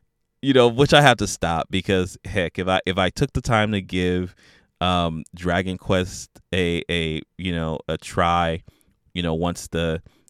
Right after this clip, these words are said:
once the, um, merger went through and they started re-releasing a lot of the Dragon Quest games, I remember that. Oh my gosh, those are so good. Um, yeah, I, I, I don't know why I haven't,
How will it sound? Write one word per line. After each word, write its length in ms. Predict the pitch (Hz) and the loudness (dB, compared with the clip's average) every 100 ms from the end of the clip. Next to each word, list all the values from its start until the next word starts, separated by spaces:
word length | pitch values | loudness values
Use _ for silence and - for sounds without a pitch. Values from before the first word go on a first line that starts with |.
| _ - | _ -6
once 340 | 90 95 - | -2 -2 -2
the, 280 | 92 87 82 | -4 -2 0
um, 400 | 76 73 69 82 _ _ _ _ _ _ _ - - | -2 -2 -6 -12 _ _ _ _ _ _ _ -18 -6
merger 460 | 92 98 92 90 | 0 2 4 2
went 240 | 90 87 - | 2 0 -2
through 320 | 98 95 92 | -2 0 0
and 80 | 87 | -2
they 80 | |
started 320 | 82 92 85 80 | -4 -2 -2 -4
re-releasing 680 | 87 87 87 85 92 87 - - - | -4 -4 -4 -6 -8 -8 -12 -20 -18
a 80 | - | -6
lot 180 | 90 87 | -2 -2
of 60 | 85 | -2
the 140 | 85 | -4
Dragon 400 | 78 87 87 90 | -4 -2 -2 -4
Quest 300 | - 95 82 | -2 -4 -2
games, 420 | 87 87 87 87 | -4 -2 -2 -6
I 120 | - 82 | -6 -4
remember 320 | 82 82 78 | -4 -6 -6
that. 120 | 76 | -4
Oh 140 | 76 | -4
my 160 | 82 69 - | -6 -10 -10
gosh, 320 | 78 71 - | -8 -8 -10
those 180 | 80 92 | -12 -12
are 20 | |
so 560 | - - - 82 73 - | -14 -12 -8 -6 -6 -6
good. 340 | 69 55 - - - - _ _ | -8 -8 -10 -16 -20 -20 _ _
Um, 600 | - 95 92 90 85 87 - _ _ _ _ - | 0 2 4 2 -2 -8 -14 _ _ _ _ -2
yeah, 180 | 302 73 | 0 2
I, 300 | 92 82 98 | 2 2 2
I, 120 | 90 | 4
I 20 | |
don't 160 | 104 101 | 4 4
know 100 | 95 | 2
why 300 | 90 87 87 | 2 2 2
I 20 | |
haven't, 340 | 85 85 85 | 2 -2 -4